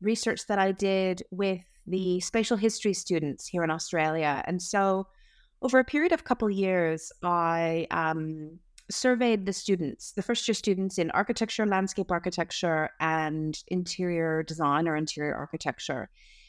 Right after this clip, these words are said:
And I asked them what they thought spatial justice was. And a lot of them didn't really know at the beginning of the unit. And then after we had talked about how spatial justice is manifested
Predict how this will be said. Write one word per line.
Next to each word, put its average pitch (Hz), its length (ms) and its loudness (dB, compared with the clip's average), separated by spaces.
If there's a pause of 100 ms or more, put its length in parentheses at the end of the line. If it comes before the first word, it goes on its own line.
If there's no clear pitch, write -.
(240)
And 262 80 6
I 277 100 6
asked - 320 4
them 339 140 4
what 214 160 0
they 196 180 2
thought 170 400 0
spatial 160 340 -6
justice - 520 -4
was. - 400 -4 (480)
And 240 80 6
a 254 60 6
lot 277 160 6
of 403 80 4
them 285 100 6
didn't 196 220 0
really 151 260 2
know 143 320 0 (520)
at 185 100 2
the 180 40 0
beginning 185 380 2
of 170 140 -2
the 160 260 0
unit. 170 420 0
And 208 160 0
then 220 120 2
after 285 340 4
we 240 140 2
had 208 120 0
talked - 360 0
about 175 180 2
how 165 140 -4
spatial 165 420 -4
justice 156 560 -4
is 151 100 -12
manifested 147 840 -2